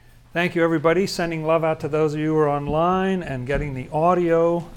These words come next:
and this other audio I forgot to turn on. And, uh, <laughs> we're in good shape tonight. And, um, so how does the Lord communicate? Let's read a little bit about what this Bible study is, in case you're unfamiliar with us.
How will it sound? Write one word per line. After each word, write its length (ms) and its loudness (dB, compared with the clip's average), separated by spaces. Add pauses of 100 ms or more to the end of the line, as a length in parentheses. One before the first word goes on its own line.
and 300 -6
this 240 -10
other 240 -4
audio 460 -2
I 80 -2
forgot 360 -6
to 80 -12
turn 280 -8
on. 340 -4 (600)
And, 360 -4
uh, 300 -4 (160)
<laughs> 160 -8
we're 180 -2
in 140 -4
good 200 -6
shape 300 -4
tonight. 320 -6 (440)
And, 360 -2
um, 460 0 (760)
so 360 2
how 840 0
does 560 0
the 160 -4
Lord 580 0 (120)
communicate? 680 -6 (720)
Let's 300 2
read 320 0
a 60 -6
little 240 2
bit 120 2
about 200 0
what 160 -2
this 120 -6
Bible 280 -2
study 440 -4
is, 320 2
in 120 -8
case 280 -2
you're 240 -2
unfamiliar 540 -4
with 140 0
us. 220 2